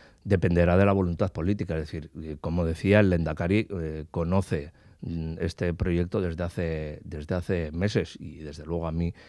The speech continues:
no me <laughs> corresponde dar más, más detalles, pero, desde luego, claro que conocía este, este proyecto. Coordinación, desde luego, que habla, en tanto en cuanto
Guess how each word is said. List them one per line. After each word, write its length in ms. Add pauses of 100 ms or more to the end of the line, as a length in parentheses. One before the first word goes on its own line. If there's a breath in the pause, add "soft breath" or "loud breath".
(140)
no 160
me 160
<laughs> 0
corresponde 760 (240 loud breath)
dar 300
más, 480
más 540
detalles, 580
pero, 220
desde 220
luego, 320
claro 320
que 140
conocía 800 (260 soft breath)
este, 760
este 480
proyecto. 540 (240 loud breath)
Coordinación, 640
desde 240
luego, 360
que 80
habla, 240
en 340
tanto 300
en 100
cuanto 400